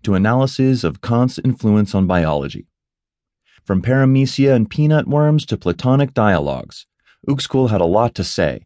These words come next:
and he said it well. A foray into the worlds of animals and humans is Uexküll at his best,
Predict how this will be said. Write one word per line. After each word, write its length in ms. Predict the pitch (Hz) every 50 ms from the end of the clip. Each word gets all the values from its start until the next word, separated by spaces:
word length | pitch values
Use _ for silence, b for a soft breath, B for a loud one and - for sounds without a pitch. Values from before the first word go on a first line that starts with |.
| _ _ _
and 140 | - 101 104
he 60 | 104
said 240 | - - - 165 -
it 100 | - -
well. 320 | 110 120 107 80 - - _ _ _ _ _ _ _ _ _ _ _ _ _ _ _ _ _ _ _ _ _
A 80 | - 92
foray 520 | - - - 156 170 170 165 165 165 165
into 160 | 165 151 123 110
the 80 | 107
worlds 440 | 107 107 120 123 127 131 139 123 107
of 120 | 104 85 -
animals 400 | 120 127 135 131 131 127 123 107
and 140 | 104 101 95
humans 520 | 120 151 151 117 80 71 73 76 - - b b b b
is 180 | - 95 82 -
Uexküll 500 | - 147 143 - - - 147 143 143 139
at 60 | 131
his 160 | 135 123 107
best, 460 | 87 - 78 65 - - - - -